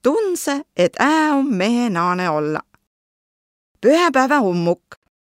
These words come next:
Kütsi mehele ubina kuuki. Kullessi tsõõri päält keskao muusikat. Loi loomingust luuletuisi,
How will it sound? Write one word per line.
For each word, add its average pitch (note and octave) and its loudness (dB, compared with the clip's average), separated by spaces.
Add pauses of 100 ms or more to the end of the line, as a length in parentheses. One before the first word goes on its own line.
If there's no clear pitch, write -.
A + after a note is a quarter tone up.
(680)
Kütsi C4 2
mehele A3 2
ubina B3 2
kuuki. F3 -4 (600)
Kullessi C4+ 0
tsõõri D4+ 2
päält C4+ -2
keskao A3+ -2
muusikat. E3+ -4 (880)
Loi E4+ 4
loomingust A#3+ 0
luuletuisi, C4 -2